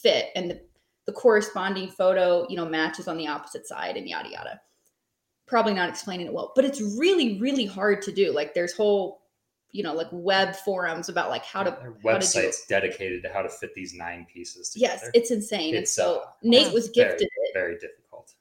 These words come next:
Speaker 1: Yeah, Nate was gifted it for Christmas, so he was just, like, determined to do it. He's like, "Oh, I can do this." And it'd been days and he wasn't getting it.
Speaker 2: I thought
Speaker 1: So
Speaker 2: it was gonna take me, like, an hour.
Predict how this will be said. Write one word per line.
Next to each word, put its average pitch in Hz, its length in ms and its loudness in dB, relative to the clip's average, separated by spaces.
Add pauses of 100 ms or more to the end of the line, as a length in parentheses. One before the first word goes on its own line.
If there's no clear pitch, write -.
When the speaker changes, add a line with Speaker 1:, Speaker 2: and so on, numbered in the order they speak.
Speaker 1:
Yeah, 214 180 2
Nate 214 240 6
was 226 140 2
gifted 220 300 2
it - 80 -6
for 175 100 -12
Christmas, 208 400 -4
so 208 80 0
he 214 80 4
was 180 80 -2
just, 202 160 -2
like, 180 140 0
determined 180 500 -6
to 170 60 -4
do 165 40 -2
it. - 60 -4
He's 151 100 -12
like, 196 120 -8
"Oh, 175 100 2
I 170 80 2
can 180 160 -8
do 156 100 -10
this." - 340 -6 (300)
And 208 80 0
it'd 208 120 4
been 208 120 4
days 185 320 8
and 185 80 -6
he 175 60 -6
wasn't 175 300 -8
getting 165 200 -6
it. - 60 -4
Speaker 2:
I - 20 -2
thought 127 100 6
Speaker 1:
So 113 60 10
Speaker 2:
it - 20 8
was - 100 2
gonna 95 160 -2
take 101 160 -6
me, 90 60 -12
like, 90 140 -10
an 87 100 -14
hour. 90 440 -10